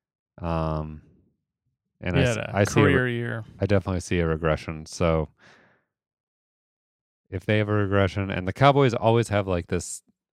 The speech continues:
Speaker 1: the Cowboys always have this, like, extra favorite.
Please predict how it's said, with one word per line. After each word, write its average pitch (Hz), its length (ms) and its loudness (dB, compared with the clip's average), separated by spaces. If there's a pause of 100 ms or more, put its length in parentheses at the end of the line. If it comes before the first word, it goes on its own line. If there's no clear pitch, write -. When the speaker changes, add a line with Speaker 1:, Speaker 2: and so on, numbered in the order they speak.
(180)
Speaker 1:
the - 60 -10
Cowboys 120 340 4
always 104 240 4
have 92 140 -2
this, 85 220 -4
like, 80 260 -4 (1900)
extra 98 380 -2
favorite. 92 420 -2